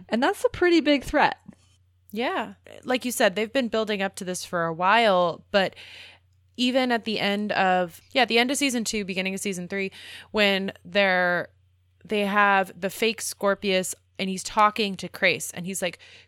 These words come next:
Speaker 2: "The information I have on this chip could help save the Sebaceans, and even you must still have that loyalty to your species," kind of thing. And, you know, then, but Crais is just so mad, he just blasts him out of the sky anyway.
Speaker 1: Mm-hmm.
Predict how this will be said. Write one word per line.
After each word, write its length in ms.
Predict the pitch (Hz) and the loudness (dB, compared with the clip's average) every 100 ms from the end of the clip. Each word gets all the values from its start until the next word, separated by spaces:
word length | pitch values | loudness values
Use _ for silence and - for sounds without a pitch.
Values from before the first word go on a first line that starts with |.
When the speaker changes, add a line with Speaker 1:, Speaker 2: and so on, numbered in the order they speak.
| - | 0
Speaker 2:
"The 100 | 240 | 0
information 460 | 240 277 262 254 | 2 -2 -4 0
I 80 | 208 | 0
have 200 | 208 208 | 2 2
on 120 | 202 | 0
this 320 | 190 185 - - | -2 -6 -10 -10
chip 320 | - 226 214 - | -2 0 -2 -4
could 140 | 196 | -6
help 220 | 180 185 | -4 -4
save 340 | - 214 202 185 | -4 0 0 0
the 80 | 185 | -6
Sebaceans, 800 | 180 175 175 - 165 147 147 | -6 -4 -4 -2 -6 -8 -10
and 120 | 156 - | -12 -6
even 320 | 208 220 208 | -4 -2 -4
you 260 | 175 208 202 | -4 -4 -2
must 200 | 190 - | -4 -6
still 180 | 185 170 | -6 -4
have 160 | 175 | -4
that 220 | 175 165 | -2 -4
loyalty 480 | 170 180 180 175 - | -2 0 0 -2 -8
to 120 | 165 156 | -12 -12
your 80 | 156 | -12
species," 500 | - 190 - 165 151 | -10 -10 -8 -10 -10
kind 200 | 180 170 | -10 -10
of 60 | 160 | -12
thing. 400 | - 190 160 - - - - - - _ | -6 -4 -4 -8 -20 -20 -18 -18 -20 _
And, 480 | 214 202 190 190 - - _ - | 0 0 0 -6 -12 -20 _ -6
you 140 | 202 | -2
know, 100 | 185 | 0
then, 200 | 180 185 | 2 0
but 160 | 185 - | -2 0
Crais 240 | 208 190 | 2 2
is 80 | 185 | -4
just 180 | 185 - | -8 -2
so 140 | 170 | -2
mad, 220 | 156 147 | 0 -2
he 80 | 156 | -2
just 220 | 151 147 | -10 -10
blasts 320 | - 92 - 185 | -8 -8 -8 -10
him 80 | |
out 100 | 156 147 | -8 -8
of 40 | |
the 60 | 151 | -8
sky 280 | - 151 | -4 -2
anyway. 360 | 151 170 185 196 - | -2 -2 -2 -4 2
Speaker 1:
Mm-hmm. 360 | 226 202 196 | 4 6 4